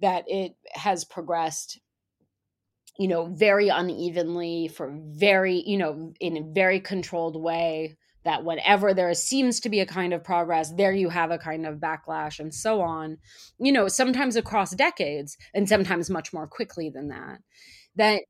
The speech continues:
you're, you know, that in a moment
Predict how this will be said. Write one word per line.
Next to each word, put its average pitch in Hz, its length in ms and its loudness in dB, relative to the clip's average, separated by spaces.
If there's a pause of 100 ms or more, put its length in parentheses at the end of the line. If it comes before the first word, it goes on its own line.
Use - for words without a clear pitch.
you're, 226 260 2 (680)
you 202 220 2
know, 190 220 2
that 175 320 2 (180)
in 254 180 2
a 240 60 0
moment 202 560 0